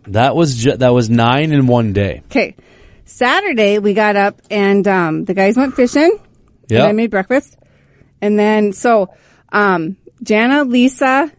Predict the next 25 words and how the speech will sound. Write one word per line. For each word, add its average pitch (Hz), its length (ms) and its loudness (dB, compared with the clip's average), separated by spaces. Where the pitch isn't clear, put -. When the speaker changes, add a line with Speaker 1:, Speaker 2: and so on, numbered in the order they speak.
Speaker 1:
Oh, - 340 -14
I 127 140 0
don't 233 80 4
Speaker 2:
Julie. 240 180 2
Speaker 1:
remember 262 180 0
which 165 220 -2
one 170 100 0
of 165 60 0
these 156 160 0
you 160 140 2
already 147 240 2
dropped, 139 440 -2
though. 95 360 -8
Speaker 2:
I 214 80 2
already 247 200 2
said 185 440 -2
Ju-, 208 340 4
I 202 240 2
already 233 260 0
said 214 200 -2
all 196 100 2
three 190 220 -4
of 175 60 -4
them. 147 180 -6
Speaker 1:
Okay. 117 420 0